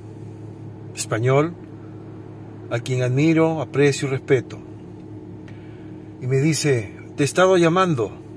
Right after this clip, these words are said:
y hasta ahora no he podido hablar contigo."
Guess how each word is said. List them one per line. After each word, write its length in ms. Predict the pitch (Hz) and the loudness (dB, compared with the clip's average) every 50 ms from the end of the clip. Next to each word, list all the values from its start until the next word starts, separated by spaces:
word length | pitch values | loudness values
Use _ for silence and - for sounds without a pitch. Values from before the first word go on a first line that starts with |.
| - - - - - - - - - - - - - - - - - - - - - - - | -16 -16 -16 -16 -16 -16 -16 -16 -16 -16 -16 -16 -16 -16 -16 -16 -16 -16 -16 -16 -16 -12 -6
y 120 | - 131 135 | -2 0 0
hasta 200 | 127 - - 147 | 0 4 6 6
ahora 180 | 160 175 170 | 6 8 8
no 100 | 165 165 | 6 6
he 40 | 165 | 4
podido 280 | 147 156 156 156 160 160 | 4 4 6 6 8 8
hablar 200 | 151 160 151 143 | 8 6 6 4
contigo." 540 | - 143 131 110 - 151 139 107 92 82 | 2 0 0 2 2 2 2 2 -2 -6